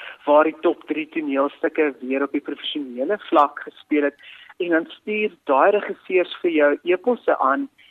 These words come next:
van mense wat daai werke gesien het, ehm, as 'n gehoorlid. En dan hulle absolute,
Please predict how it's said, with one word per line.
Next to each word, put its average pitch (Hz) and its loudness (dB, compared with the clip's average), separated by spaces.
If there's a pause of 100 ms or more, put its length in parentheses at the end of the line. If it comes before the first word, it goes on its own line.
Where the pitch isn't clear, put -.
(320)
van 156 2
mense 156 -2
wat 139 2
daai 135 2
werke 123 0
gesien 170 -8
het, 131 -4 (540)
ehm, 139 2
as 151 -4
'n 156 -4
gehoorlid. 131 -2 (480)
En 165 -6
dan 139 0
hulle 143 -2
absolute, 180 -2